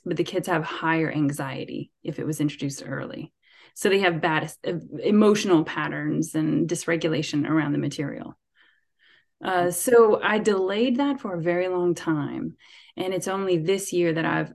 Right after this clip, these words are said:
actually begun an online program. Until then, the only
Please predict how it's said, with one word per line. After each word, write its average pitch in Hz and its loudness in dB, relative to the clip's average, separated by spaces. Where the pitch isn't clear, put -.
actually 170 0
begun 160 2
an 165 0
online 147 -2
program. 147 -8
Until 240 2
then, 240 6
the 220 -2
only 226 2